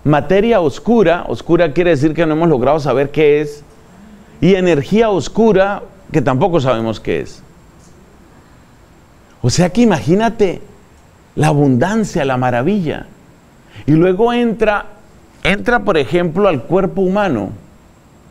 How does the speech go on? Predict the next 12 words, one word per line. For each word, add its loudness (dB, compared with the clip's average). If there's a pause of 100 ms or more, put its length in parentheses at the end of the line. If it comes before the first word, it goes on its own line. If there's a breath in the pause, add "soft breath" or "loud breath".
(580 loud breath)
¿Cuál 2
es 2
el 4
dato 2
más 0
sorprendente 2
que 4
puedo 2
decir 2
sobre 2
tu -4
cuerpo? 0